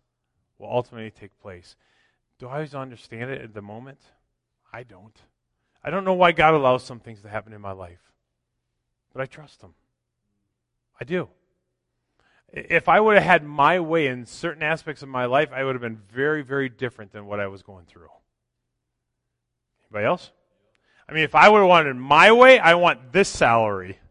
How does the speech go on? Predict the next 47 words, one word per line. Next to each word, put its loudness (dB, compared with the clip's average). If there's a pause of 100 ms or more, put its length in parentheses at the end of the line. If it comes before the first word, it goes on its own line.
(920)
and 0
this 8
position -4 (540)
at 2
this -2
location 2 (480)
during 0
this 0
time 2
frame -6 (340)
and 0
with 2
these 0
people. -6 (300)
And -8
God's 2
like, -4
"Yeah, -4
none -4
of -6
that's -2
gonna -10
work -8
for -20
my -12
plans." -20 (1500)
I -10
mean, 0
I'll 8
bless 0
you -6
in -8
some -14
areas, -4
but -6
they're -4
gonna -6
be -6
different -10
and -14
maybe -10
even -12
better 0
than -12
what -10
you -12
thought. -20